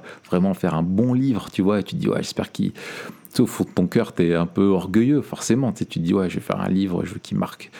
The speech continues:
toute une génération, qu'il soit, voilà. » Et en fait, euh, je, j'écoutais à la radio, je tombais là-dessus. Il disait, en, en six siècles, il y a cent quarante millions de livres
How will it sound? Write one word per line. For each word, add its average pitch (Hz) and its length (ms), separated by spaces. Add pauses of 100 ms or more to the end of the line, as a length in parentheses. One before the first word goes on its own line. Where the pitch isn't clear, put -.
(100)
toute - 240
une 104 140
génération, 95 800
qu'il 92 160
soit, - 160
voilà. » 87 240 (800)
Et 92 80
en 90 100
fait, 117 280
euh, 85 560
je, 92 120
j'écoutais 90 560
à 107 100
la 90 140
radio, 90 280
je - 80
tombais 92 220
là-dessus. 117 460 (180)
Il 90 80
disait, 87 220
en, 90 200
en 87 120
six - 260
siècles, - 480 (720)
il 110 60
y - 40
a - 40
cent - 340
quarante 107 440
millions 98 260
de 90 100
livres 104 500